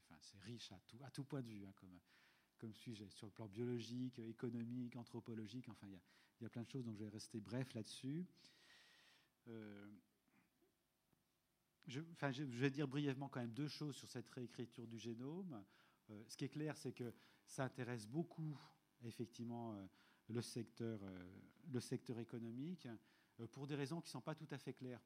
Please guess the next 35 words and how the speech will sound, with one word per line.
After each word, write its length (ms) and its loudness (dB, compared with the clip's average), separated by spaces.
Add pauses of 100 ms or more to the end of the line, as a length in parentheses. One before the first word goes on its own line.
pour, 200 -20
en 80 -8
ce 100 -10
qui 60 -6
me 60 -6
concerne, 440 -8
hein. 80 -8
Alors, 160 -6
attention, 300 -10 (560)
euh, 260 2 (1080)
tout 100 4
à 80 8
fait 120 2
claires, 200 2
pourquoi ? 480 -2 (440)
Euh, 80 -2
parce 200 -4
que 80 0
quand 280 -2
on 60 4
commence 460 2
à 60 2
essayer 220 0
de 100 4
voir 280 6
qu'est-ce 200 0
qui 80 2
est 40 2
proposé, 640 2
hein, 140 0
quelles 120 0
sont 100 -2
les 100 0
perspectives 540 -4
agronomiques, 680 -2